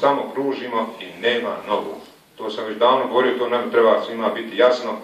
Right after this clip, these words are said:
ali ne bude baš ono ko ista tema, e, zbog onih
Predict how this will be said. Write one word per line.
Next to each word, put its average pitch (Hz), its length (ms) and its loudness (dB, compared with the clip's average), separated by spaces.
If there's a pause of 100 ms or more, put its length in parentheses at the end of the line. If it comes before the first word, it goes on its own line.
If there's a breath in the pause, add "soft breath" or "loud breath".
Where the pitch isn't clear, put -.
(240 loud breath)
ali 151 160 4
ne 190 100 6
bude 165 160 2
baš - 220 6
ono 139 220 0
ko 143 80 0
ista 127 340 2
tema, 127 340 2 (340)
e, 107 280 -4 (580)
zbog 131 220 0
onih 160 260 2